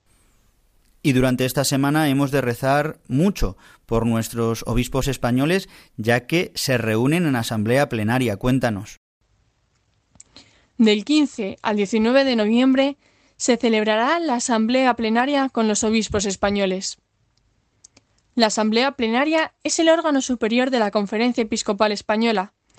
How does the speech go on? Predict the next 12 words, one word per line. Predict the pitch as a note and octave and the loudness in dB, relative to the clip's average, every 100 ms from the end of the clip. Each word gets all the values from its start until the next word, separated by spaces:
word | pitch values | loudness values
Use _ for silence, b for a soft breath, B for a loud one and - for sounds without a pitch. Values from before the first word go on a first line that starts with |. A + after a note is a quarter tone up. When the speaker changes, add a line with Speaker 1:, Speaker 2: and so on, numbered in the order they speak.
| b b b b | b b b b
Speaker 2:
y | B3+ | -2
se | A3 | 0
tratan | G3+ A#3 C4+ A#3 | 2 2 2 0
temas | B3+ C#4+ D4 | 2 2 0
de | A#3 | 0
la | G#3 | 0
Iglesia | G#3 C#4 - A3+ G3 - | 0 0 0 -2 -2 -2
propuestos | G#3+ G3+ B3+ - G3 | 2 2 2 -4 -4
por | - | -2
la | G3 F#3+ | -2 -2
Santa | G3+ G3 | -4 -4
Sede. | F#3+ G3+ F#3+ G#3 | -4 -4 -4 -6